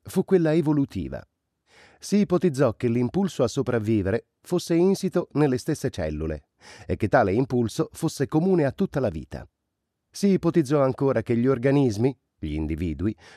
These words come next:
fossero composti di cellule e fossero in effetti aggregati di colonie di cellule. L'organismo si comportava proprio come si comportavano gli elementi formativi.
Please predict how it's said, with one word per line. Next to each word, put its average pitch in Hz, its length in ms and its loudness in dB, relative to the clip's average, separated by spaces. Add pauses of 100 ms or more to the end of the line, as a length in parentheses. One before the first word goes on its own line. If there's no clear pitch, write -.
fossero 175 360 0
composti 170 500 0
di 160 140 0
cellule 78 640 -2
e 147 100 0
fossero 113 440 -2
in 98 140 0
effetti 123 640 -4
aggregati 160 760 2
di 143 200 -2
colonie 117 460 0
di 127 100 -2
cellule. 65 520 -10 (1040)
L'organismo 147 640 4
si 123 120 -8
comportava 120 600 0
proprio 151 440 0
come 131 160 -2
si 127 120 -6
comportavano 123 680 0
gli 104 100 0
elementi 104 400 0
formativi. 76 720 -6